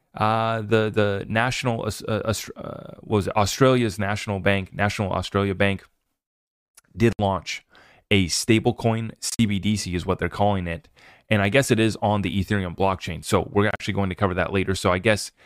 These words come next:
Ethereum is accomplishing something, doesn't do it very well, but to each their own, and I hope it works out for 'em. But remember what we're looking at here, guys.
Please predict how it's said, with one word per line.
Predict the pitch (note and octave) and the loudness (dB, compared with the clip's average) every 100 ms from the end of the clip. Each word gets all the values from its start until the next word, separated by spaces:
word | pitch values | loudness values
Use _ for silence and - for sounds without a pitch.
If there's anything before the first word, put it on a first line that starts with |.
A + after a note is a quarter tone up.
| - - | -16 0
Ethereum | A2 - A#2 G#2 | 0 2 0 0
is | G#2 G2 | -2 -2
accomplishing | - G2+ G2+ G2+ - G#2 | -4 -4 0 0 0 -2
something, | G2 A#2 G2 - G2 G2 | 0 2 2 0 0 2
doesn't | G2+ G2+ | 2 2
do | F#2+ G2 | 0 0
it | F#2 | 2
very | G2 F2 | 0 0
well, | F#2+ A2 F#2 E2+ - _ _ _ | 2 4 4 -2 -8 _ _ _
but | - G#2 | 2 4
to | - C3 | 2 2
each | B2 A2+ | 4 2
their | - G#2 - | 2 2 2
own, | A2+ A2 G2 | -2 0 -2
and | F#2+ | -2
I | |
hope | F#2 G#2+ | 0 0
it | G#2 | 2
works | G2 F#2+ | 0 2
out | A2 A2 - | 0 0 0
for | F#2+ | 0
'em. | F2+ E2+ _ - | 0 -6 _ -2
But | A2+ | 2
remember | A2 A2 C3 B2 | 4 4 4 4
what | G#2+ G2 | 4 4
we're | G#2+ | 2
looking | G#2 G2+ G2+ | 2 2 0
at | E2+ | -2
here, | E2 F#2 | 0 0
guys. | E2+ F2 - | 0 -4 -6